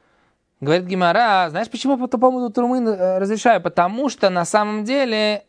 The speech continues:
эта мишна, она идет по мнению одного мудреца». Гомони, кто автор этой мишны? Раби Ханания бен Акавия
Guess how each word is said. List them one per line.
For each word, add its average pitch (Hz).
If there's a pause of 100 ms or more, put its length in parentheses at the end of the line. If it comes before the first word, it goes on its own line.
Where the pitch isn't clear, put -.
эта 226
мишна, 226
она 202
идет 196
по 175
мнению 175
одного 147
мудреца». 143 (1200)
Гомони, 151
кто 185
автор 160
этой 170
мишны? 175
Раби 165
Ханания 220
бен 185
Акавия 160